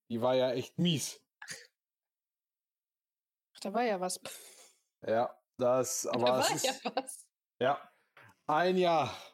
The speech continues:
Speaker 1: ein Jahr. Naja, aber in dem Fall würde ich <laughs> sagen, können wir jetzt unsere,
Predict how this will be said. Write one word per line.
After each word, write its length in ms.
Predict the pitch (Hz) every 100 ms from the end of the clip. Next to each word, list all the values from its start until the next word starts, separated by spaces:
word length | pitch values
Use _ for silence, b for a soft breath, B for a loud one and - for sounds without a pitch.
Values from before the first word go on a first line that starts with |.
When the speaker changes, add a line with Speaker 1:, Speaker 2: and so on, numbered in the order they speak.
| -
Speaker 1:
ein 260 | 139 139 135
Jahr. 300 | 113 95 -
Naja, 480 | 170 185 110 80 -
aber 300 | 113 123 131
in 160 | 127
dem 220 | 127 135 135
Fall 440 | 135 127 127 123 _ _ _ _ _ _ _ _ _ _ _ _ _ _ _ _ _ _ _ _ _
würde 220 | 170 175 160
ich 100 | -
<laughs> 240 | 156 -
sagen, 460 | 214 - - 190 180 -
können 220 | 185 165 -
wir 80 |
jetzt 240 | 180 180 147
unsere, 720 | 156 156 156 147 143 131